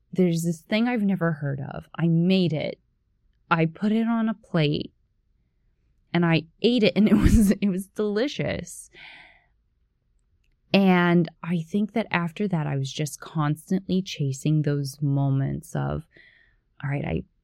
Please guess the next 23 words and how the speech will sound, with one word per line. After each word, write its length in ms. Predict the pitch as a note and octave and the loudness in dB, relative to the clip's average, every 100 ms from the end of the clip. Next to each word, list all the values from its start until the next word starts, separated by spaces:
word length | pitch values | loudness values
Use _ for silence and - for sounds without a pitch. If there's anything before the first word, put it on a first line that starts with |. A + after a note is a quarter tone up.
| _ _ _ | _ _ _
found 240 | G3+ F#3+ | 0 2
this 160 | G3 G3 | 2 0
recipe, 480 | F#3+ F3+ F#3 F3 E3 | -2 -2 -2 0 0
I 120 | D3 | -2
made 340 | D3+ E3+ F#3 F3+ | 0 2 0 0
this 180 | F#3 - - | -2 -4 -4
thing, 600 | F#3 F3 E3+ E3 E3+ E3+ | -2 0 0 0 0 -4
some 600 | - F3+ D#3+ D#3+ D#3+ D#3+ _ _ - _ G#3 - F#3 | -2 2 4 4 2 0 _ _ -20 _ -20 -16 -16
crazy 640 | - _ C4+ C4 B3 B3 | -18 _ 0 2 2 2
magic 500 | A3+ A3+ G#3+ G#3+ G3 | 0 -2 -2 -4 -8
happened, 640 | - F#3 F#3 F3 E3+ F3 - - - - | -6 -6 -2 0 0 -2 -6 -18 -20 -10
and 120 | G#3 G#3+ | 0 2
now 120 | C4+ | 4
I'm 120 | D4+ | 4
tasting 460 | - C4+ C4+ D4 D4 | 4 2 4 4 6
something 360 | C4+ A#3 G3 | 4 2 2
I've 180 | E3 D#3 | 2 2
never 480 | F#3+ G#3 A3 G3 A3 | 2 2 2 2 0
tasted 560 | - F#3 E3+ - D#3 | 2 0 0 0 0
before, 640 | D3+ D#3 D3 C#3+ C#3 C#3 C#3 | 0 0 0 0 0 -2 -2
and 120 | D#3+ | 0
it's 200 | D#3 - | 0 0
wonderful. 1040 | D#3 D3+ D#3+ F3 D3+ D3 C3+ - - - - | -4 -2 0 2 2 0 -4 -8 -8 -8 -10